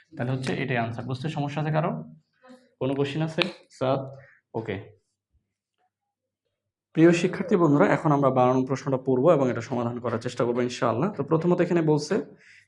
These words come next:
যে লিজা ও শিখার বয়সের অনুপাত হচ্ছে, আহ, two is to three অথবা দুই অনুপাত তিন। এখন তাদের দুইজনের বয়সের সমষ্টি হচ্ছে থার্টি, কার বয়স কত? এটা যদি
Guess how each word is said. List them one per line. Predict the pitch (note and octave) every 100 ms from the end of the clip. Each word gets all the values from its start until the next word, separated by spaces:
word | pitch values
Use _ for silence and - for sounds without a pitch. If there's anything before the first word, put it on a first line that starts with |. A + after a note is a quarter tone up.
| -
যে | C#3
লিজা | A#2+ B2 D#3 D#3+ G3 G3
ও | G3
শিখার | D#3+ - D#3 D#3+ C#3+
বয়সের | B2 D3 D#3
অনুপাত | C#3+ C#3 C#3 C3+
হচ্ছে, | - F#3 B3 - _ _ _ _
আহ, | A#2 G#2+ G#2+ -
two | D3+
is | D3 C#3+ -
to | D#3+
three | - C3 - -
অথবা | - A2 A2+ G#2 F#2 - _ _ _ -
দুই | B2 A#2
অনুপাত | A2+ G#2+ -
তিন। | F3+ C3+ - - - - - _ -
এখন | D#3 F#3
তাদের | F3+ F3+ D3+
দুইজনের | D#3 E3 E3
বয়সের | C#3+ C3+ D3 D#3+ D#3+
সমষ্টি | D#3+ D3 - D3+
হচ্ছে | C#3+ - G#3+ - - _ _ _ -
থার্টি, | C#3 C3 A#2+ A3+ - - - -
কার | C#3+ C#3 C3+
বয়স | B2 A#2+ B2
কত? | A2 G2+ - C#3+
এটা | F3
যদি | F#3